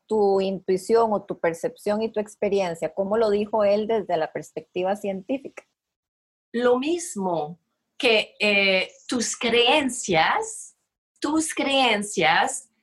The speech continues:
Speaker 2: eh, falsas creencias, controlan tu vida, van a controlar tu biología.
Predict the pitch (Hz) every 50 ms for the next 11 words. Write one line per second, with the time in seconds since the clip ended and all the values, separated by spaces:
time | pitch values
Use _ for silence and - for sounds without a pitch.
0 | _ _ _ _ _ _ _ _ _ _ - 180 170 160 165 160 - 165 165 -
1 | _ _ _ _ - 180 175 170 170 - 175 170 170 - - 170 165 - 143 151
2 | 147 - - 202 214 254 269 - - _ - _ - - - - 220 208 208 208
3 | 240 254 294 285 240 214 190 185 190 185 - - 180 170 170 202 202 190 175 160
4 | 170 175 175 175 190 214 233 269 269 - 285 277 262 254 - 247 247 226 214 208
5 | 185 190 208 - - _ - 220 220 220 220 - _ - 165 147 196 180 180 165
6 | 165 170 185 208 208 - 339 311 269 185 - -